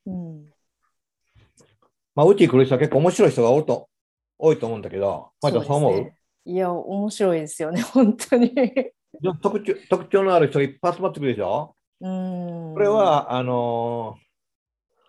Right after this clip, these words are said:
Speaker 2: どこ言ったら僕、僕の意識の分身みたいなものなのね。
Speaker 1: はい。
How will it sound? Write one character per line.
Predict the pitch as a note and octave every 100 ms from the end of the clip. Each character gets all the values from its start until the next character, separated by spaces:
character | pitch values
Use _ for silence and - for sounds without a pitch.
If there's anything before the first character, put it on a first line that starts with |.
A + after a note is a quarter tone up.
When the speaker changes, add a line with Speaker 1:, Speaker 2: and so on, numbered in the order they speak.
| _ _ -
Speaker 2:
ど | D#3
こ |
言 | D3+
っ |
た | C#3+
ら |
僕、 | D3 G3 D#3+
僕 | F#3+ F#3+
の | D3
意 | F3
識 | - D#3
の | A#2
分 | D#3 F#3
身 | F#3+
み | E3+
た | D#3+
い |
な | D#3
も | C#3+
の | F#2+
な | F2+
の |
ね。 | C3+ A3+ _ _ _
Speaker 1:
は | -
い。 | D3+